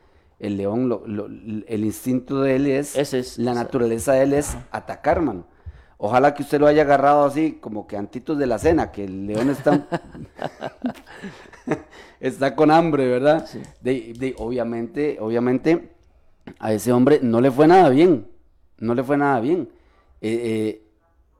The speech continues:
Speaker 1: la naturaleza del, del, del león, di, pues, es a-, es atacar y comer y, y, y, y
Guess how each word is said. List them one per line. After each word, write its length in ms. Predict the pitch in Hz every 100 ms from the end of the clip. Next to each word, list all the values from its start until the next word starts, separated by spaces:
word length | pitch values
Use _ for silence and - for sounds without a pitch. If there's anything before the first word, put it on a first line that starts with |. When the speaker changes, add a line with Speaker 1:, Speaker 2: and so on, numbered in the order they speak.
| _
Speaker 1:
la 160 | 131 131
naturaleza 600 | 123 113 120 113 117 139
del, 260 | 143 143 135
del, 360 | 143 139 135
del 200 | 139 147
león, 320 | 147 147 170
di, 100 | 151
pues, 260 | 143 104 98
es 140 | 107
a-, 160 | 123 104
es 200 | 110 104
atacar 440 | 120 - 101 127 151
y 60 | 147
comer 380 | 117 113 175
y, 140 | 143 110
y, 220 | 113 113
y, 300 | 101 113 101 98
y 240 | 110 104